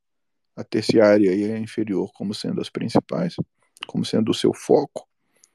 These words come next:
quem acaba ficando reprimido são justamente a dominante e a auxiliar, ou seja, as suas melhores funções. Porque elas são reprimidas no sentido que elas ficam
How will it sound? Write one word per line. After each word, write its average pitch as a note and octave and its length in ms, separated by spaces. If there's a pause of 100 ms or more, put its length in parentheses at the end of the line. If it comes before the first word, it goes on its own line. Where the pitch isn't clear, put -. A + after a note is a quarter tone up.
(320)
quem - 160
acaba C3+ 300
ficando B2+ 240
reprimido D3 500
são F#3 180
justamente D#3+ 500
a D#3+ 60
dominante D3 800
e D3 160
a D3+ 160
auxiliar, D3+ 580 (180)
ou - 80
seja, G#2+ 240
as G2+ 60
suas B2 200
melhores A#2+ 420
funções. - 480 (2000)
Porque - 240
elas C3+ 180
são C3+ 120
reprimidas C#3+ 580
no D#3 100
sentido D3+ 400
que D#3 120
elas D3 200
ficam E3+ 400